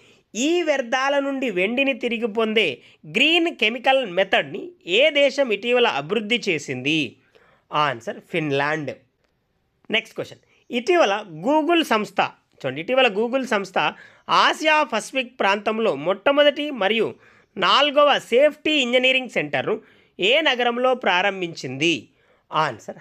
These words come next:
హైదరాబాద్. నెక్స్ట్, ఆంధ్రప్రదేశ్కి చెందిన రచయిత బాల సాహిత్య పురస్కారానికి ఎంపికైనారు. ఆయన ఎవరు? ఆన్సర్, డాక్టర్ గంగిశెట్టి శివకుమార్ కబుర్ల దేవత అనే రచనకు బాల సాహిత్య పురస్కారానికి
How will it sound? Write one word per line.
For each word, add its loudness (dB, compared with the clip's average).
హైదరాబాద్. -2
నెక్స్ట్, -2
ఆంధ్రప్రదేశ్కి -2
చెందిన 2
రచయిత 0
బాల 2
సాహిత్య 2
పురస్కారానికి 0
ఎంపికైనారు. -2
ఆయన 2
ఎవరు? -8
ఆన్సర్, -2
డాక్టర్ -2
గంగిశెట్టి -2
శివకుమార్ -2
కబుర్ల 4
దేవత -2
అనే 2
రచనకు 0
బాల 2
సాహిత్య -2
పురస్కారానికి -2